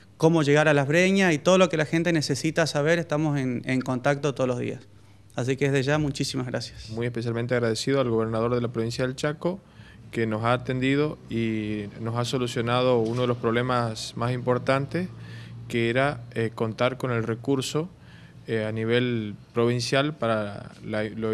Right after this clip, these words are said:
Speaker 2: lo institucional que es la fiesta del inmigrante. Y digo institucional porque esta fiesta del inmigrante,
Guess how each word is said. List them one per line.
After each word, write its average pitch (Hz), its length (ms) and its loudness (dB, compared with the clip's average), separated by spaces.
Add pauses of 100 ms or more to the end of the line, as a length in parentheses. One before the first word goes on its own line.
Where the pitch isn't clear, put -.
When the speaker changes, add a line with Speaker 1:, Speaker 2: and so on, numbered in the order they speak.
(140)
Speaker 2:
lo 117 160 0
institucional 127 760 -2
que 123 100 -6
es 123 80 -6
la 110 100 -4
fiesta 117 340 -4
del 107 100 -4
inmigrante. 107 560 -4 (340)
Y 120 100 -2
digo 135 200 2
institucional 147 680 0
porque 117 560 -2 (480)
esta 131 280 -2
fiesta 147 580 -2
del 113 220 -6
inmigrante, 135 680 0